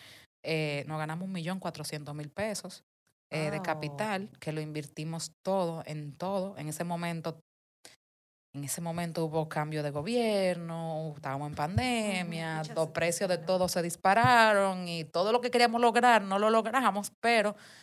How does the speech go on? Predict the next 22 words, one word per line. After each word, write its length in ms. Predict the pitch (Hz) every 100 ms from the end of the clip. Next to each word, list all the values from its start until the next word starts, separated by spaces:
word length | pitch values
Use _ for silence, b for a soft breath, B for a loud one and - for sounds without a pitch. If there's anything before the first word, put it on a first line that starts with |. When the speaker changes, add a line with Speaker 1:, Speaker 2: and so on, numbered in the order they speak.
| _
Speaker 1:
pudimos 280 | - 196 214
avanzar 340 | 220 214 208
mucho, 480 | 185 170 151 139 147 -
o 40 |
sea, 240 | 147 160 139
porque 180 | 147 165
todos 320 | 160 180 202
se 100 | 208
dispararon 520 | 202 202 175 165 170
de 80 | 180
precio. 380 | 160 135 127 147
O 40 |
sea, 160 | 139 143
nosotros 360 | 147 165 170 175
ta-, 120 | 151
co-, 220 | 208 -
queríamos, 540 | - 180 190 196 - - - B B _ 180
nosotros 520 | 180 254 185 202 - B B -
planificamos 640 | 175 170 170 160 185 202
construir 440 | 208 202 - 185 190
nuestra 240 | 196 180
oficina, 540 | 170 151 - 127 117